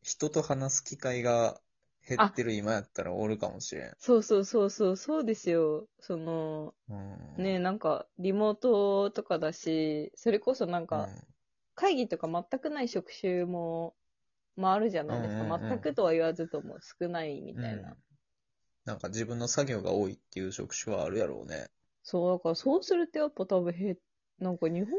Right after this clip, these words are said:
Speaker 2: 語どんどん下手になってくるんじゃないかなと思って。
Speaker 1: うん。
Speaker 2: なんか、
Speaker 1: その人いそう、いそう。
Speaker 2: そう、それこそ、あの、まあまあ、あの、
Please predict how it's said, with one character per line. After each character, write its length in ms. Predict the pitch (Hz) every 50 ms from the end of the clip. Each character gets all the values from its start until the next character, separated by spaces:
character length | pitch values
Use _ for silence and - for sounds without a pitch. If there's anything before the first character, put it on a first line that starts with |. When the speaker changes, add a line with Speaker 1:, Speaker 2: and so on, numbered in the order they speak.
| 466 480
Speaker 2:
語 80 | 381 254
ど 160 | 214 254 381
ん 120 | 427 320
ど 80 | 214 247
ん 40 | 214
下 80 | 240
手 140 | - - 202
に 60 | 185
な 80 | 180 170
っ 20 |
て 80 | 180 170
く 100 | - 160
る 60 | 160
ん 20 |
じ 60 | 165 165
ゃ 40 |
な 100 | 160 160
い 60 | 160 -
か 120 | - 147
な 240 | 147 143 143 147 151
と 140 | - - 151
思 100 | 151 -
っ 20 |
て。 360 | - - - - 156 165 - _ _ _ 135
Speaker 1:
う 80 | 113 113
ん。 320 | 110 107 104 101 98 92 - - 71 - 65 - _ _ _ -
Speaker 2:
な 100 | - 196
ん 60 | 190
か、 300 | - 165 156 - - - _ _ _ _
Speaker 1:
そ 120 | _ - 104
の 140 | 104 104 104
人 160 | - - 135
い 160 | 113 113 110
そ 200 | - - 139 117
う、 40 | 104
い 60 | 107
そ 340 | - - 131 113 101 - -
う。 20 | _ _ _ _ _ -
Speaker 2:
そ 280 | - - 196 185 180
う、 40 | 175
そ 160 | 180 - -
れ 100 | 233 294
こ 160 | 330 - 403 359
そ、 380 | - - 240 214 202 190 160
あ 60 | 170 170
の、 340 | 170 165 165 160 165 160 - _ _ - - - _ _ _ _ -
ま 100 | - 233
あ 20 | 220
ま 140 | 196 175 165
あ、 60 | 170
あ 40 | 165
の、 280 | 165 160 160 165 -